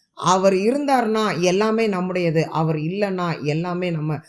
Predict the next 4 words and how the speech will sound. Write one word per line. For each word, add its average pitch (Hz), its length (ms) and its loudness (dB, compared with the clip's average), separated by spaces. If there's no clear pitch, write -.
ஒண்ணுமே 220 500 4
இல்லாதவங்க, 190 680 2
பிரியமானவர்களே. 139 760 -2
அதனால 185 680 0